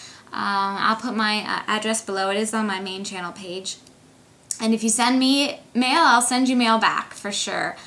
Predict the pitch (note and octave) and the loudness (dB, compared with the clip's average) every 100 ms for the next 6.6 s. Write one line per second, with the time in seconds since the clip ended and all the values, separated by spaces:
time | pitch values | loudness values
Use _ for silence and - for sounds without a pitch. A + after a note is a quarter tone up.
0 | - - - - G#3 G3 G3 F#3+ F#3+ - | -20 -20 -12 0 4 4 2 0 -6 -4
1 | - A#3+ A3 A3+ B3 A3 F#3 A3 - - | 0 2 2 2 2 2 0 -2 -6 -6
2 | D4 C4+ C4 A#3+ G3+ A#3 G#3+ G3+ G#3+ F#3 | 0 0 2 0 0 -4 -4 -6 -6 -6
3 | - G#3+ - F#3+ F#3 F#3+ - - - G#3+ | -4 -4 -2 -4 -8 -12 -10 -6 -6 -4
4 | G#3 G#3 G#3 F#3+ G#3 G#3+ G3+ F#3 F3+ - | -6 -4 -6 0 0 0 -2 -4 -6 -8
5 | G3+ G3+ A3+ A3+ A#3 G#3 G#3+ A3+ G#3 F#3+ | -6 0 2 4 4 2 -2 -2 0 -2
6 | F#3 G3 F#3 E3+ F3 F3+ | -4 -8 -8 -8 -12 -14